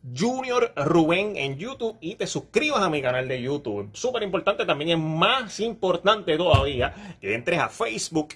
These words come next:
y donde tú escribes el nombre de las personas, vas a escribir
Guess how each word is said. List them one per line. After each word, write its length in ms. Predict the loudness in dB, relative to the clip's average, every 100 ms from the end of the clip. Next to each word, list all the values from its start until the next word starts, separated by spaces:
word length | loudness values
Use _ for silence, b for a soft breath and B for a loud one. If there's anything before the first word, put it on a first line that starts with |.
| -8
y 80 | -4
donde 260 | -2 -2
tú 100 | -2
escribes 380 | -2 -2 2 4
el 80 | 4
nombre 260 | 2 2
de 60 | 4
las 120 | 4
personas, 760 | 4 -2 0 0 0 -2 -4 -14 b b b
vas 180 | 4 4
a 40 |
escribir 540 | 4 2 2 2 0